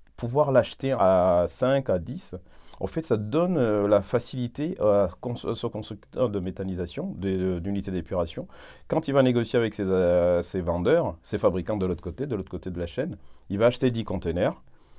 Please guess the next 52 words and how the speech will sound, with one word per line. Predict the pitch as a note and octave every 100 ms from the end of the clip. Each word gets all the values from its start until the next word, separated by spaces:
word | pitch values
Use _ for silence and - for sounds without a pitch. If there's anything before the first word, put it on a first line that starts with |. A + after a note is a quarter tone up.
| -
il | G#2 G#2+
va | A2
acheter | - B2 C3
autant | - A2+ F#2+ - A2+
des | G2+
tuyaux, | G2 G2+ G#2 D3
il | C3+ B2
va | A2
acheter | G2 - G#2+ G2
plein, | - C#3+ D3+
euh, | A2 F2+ E2+
tous | - E3
ses | -
composants, | B2+ A2 G#2 F#2+ B2
il | B2+ G#2+
va | G2+
les | G2+ F#2+
a-, | G2
capteurs, | G2 E2 G2+ B2+
il |
va | G#2+
les | G2 F2+
acheter, | F2 G#2 G#2 G#2
euh, | F2 E2
en | F#2+
groupé, | F2+ F2 - A2+ D3+ - - - -
les | G2+
membranes, | G#2 G#2 A2 A2+ A2
il | F#2+
va | F2+
les | F2+
acheter | F2 -
en | E2+ E2+
groupé, | E2+ - A#2+ C3+ C3+
toute | - - A#2+
la |
partie | G2 G2+ A2
tuyauterie, | G2+ F#2 - B2 B2+
toute | A#2+ A2
la | G#2
partie | G#2 - - C3+ - - - - _ - - - -
informatique | A#2+ A2 G2 -
industrielle, | G#2+ G2+ - A2+ C3 -
tous | A#2+
ces | A#2+ G2
éléments, | G2
il | A#2
va | G#2+
les | G2 G2
acheter | -
en | G2+ F#2+
groupé. | F2 -